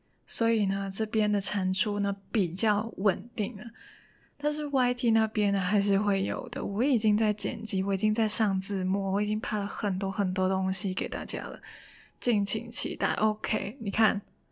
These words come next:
我不知道你听不听得到，这垃圾车的声音已经到了。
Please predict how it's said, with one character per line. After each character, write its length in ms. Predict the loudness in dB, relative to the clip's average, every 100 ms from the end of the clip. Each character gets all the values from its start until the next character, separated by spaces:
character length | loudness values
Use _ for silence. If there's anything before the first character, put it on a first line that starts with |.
| _ -2
我 80 |
不 80 | 4
知 60 | 6
道 100 | 8
你 100 | 6
听 200 | 4 2
不 80 | 4
听 120 | 2
得 80 | 0
到， 300 | -2 -4 -8 _ -20 -2
这 160 | 0
垃 200 | 2 2
圾 240 | 2 2 2
车 200 | 2 2
的 100 | 2
声 240 | 2 2
音 80 | 0
已 40 |
经 200 | -2 -2
到 220 | -2 -2 -2
了。 260 | -4 -10